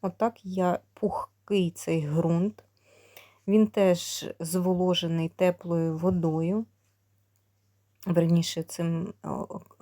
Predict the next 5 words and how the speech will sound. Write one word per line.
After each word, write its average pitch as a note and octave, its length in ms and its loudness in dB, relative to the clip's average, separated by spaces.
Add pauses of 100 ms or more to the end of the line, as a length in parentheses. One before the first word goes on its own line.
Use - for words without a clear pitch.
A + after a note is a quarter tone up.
(180)
кип'ятком. A#3 840 -4 (560)
І G3 400 6 (920)
я A3 240 -2
його G3+ 340 2
не, G3 280 4